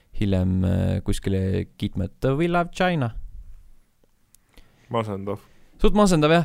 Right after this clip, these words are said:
Speaker 1: Äh, igatahes sitt tabas ventilaatorit, äh, Blizzardi erinevaid, äh, subredditeid pandi vahepeal privaatseks ja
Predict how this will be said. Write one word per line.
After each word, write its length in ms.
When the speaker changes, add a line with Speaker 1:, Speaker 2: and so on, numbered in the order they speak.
Speaker 1:
Äh, 1080
igatahes 320
sitt 260
tabas 300
ventilaatorit, 960
äh, 440
Blizzardi 800
erinevaid, 640
äh, 140
subredditeid 720
pandi 260
vahepeal 360
privaatseks 720
ja 180